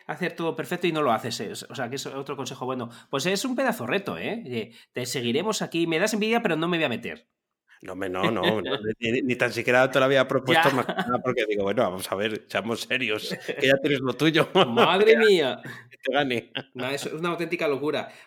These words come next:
Speaker 1: O sea, que, que nada, pues, y, yo por mi parte, bueno, hay otra cosa que, hay muchas cosas que os quiero contar, porque además, eh, tenemos aquí una ristra increíble de cosas. Pero u-, una de ellas es que se os estaba comentando a Dani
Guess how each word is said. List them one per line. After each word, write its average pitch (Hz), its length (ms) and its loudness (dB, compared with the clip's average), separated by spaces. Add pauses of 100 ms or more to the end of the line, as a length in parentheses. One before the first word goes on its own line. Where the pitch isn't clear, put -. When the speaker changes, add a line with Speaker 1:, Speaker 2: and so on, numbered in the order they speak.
Speaker 1:
O 120 160 -4
sea, 123 180 -6
que, 120 220 -2
que 135 80 -8
nada, 135 240 -4
pues, 139 220 -4 (160)
y, 156 280 -2
yo 220 100 2
por 262 100 2
mi 240 120 -2
parte, 240 200 0
bueno, 190 260 0
hay 214 160 0
otra 240 140 -4
cosa 226 160 -2
que, 190 440 0
hay 196 120 0
muchas 185 220 -2
cosas 151 220 -4
que 151 100 -6
os 139 60 -10
quiero 135 140 0
contar, 131 280 0
porque 139 180 -2
además, 120 300 -2 (200)
eh, 117 140 -2
tenemos 120 340 -4
aquí 131 220 -4
una 123 140 -4
ristra 131 540 -4
increíble 117 480 -4
de 110 100 -6
cosas. 113 340 -10 (200)
Pero 143 220 -2
u-, 196 120 -6
una 226 120 0
de 220 100 2
ellas 208 180 0
es - 180 -4 (200)
que 123 500 -2
se 131 120 -10
os 120 40 -12
estaba 180 180 -4
comentando 175 340 -4
a - 20 -2
Dani 196 280 -2